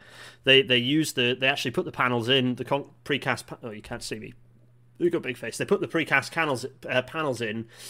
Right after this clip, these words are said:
and they actually push back on those precast panels to actually drive the, hydraulically drive the, um, the T B M forwards.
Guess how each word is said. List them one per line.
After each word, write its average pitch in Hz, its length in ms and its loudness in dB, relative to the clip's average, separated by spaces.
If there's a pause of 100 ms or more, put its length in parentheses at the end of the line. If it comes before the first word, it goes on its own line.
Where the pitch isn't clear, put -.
(140)
and 131 100 0
they 143 60 8
actually 143 280 2
push - 260 2
back 139 260 -2
on 123 120 2
those 117 260 -2 (240)
precast 127 400 0
panels 127 300 0
to 135 140 -2
actually 123 220 -4
drive 120 460 0
the, 113 400 -2 (240)
hydraulically 127 600 0
drive 123 500 -4
the, 113 260 -6
um, 107 300 -10
the 120 80 -8
T 120 180 -4
B 117 80 -4
M 110 100 -6
forwards. 117 460 -6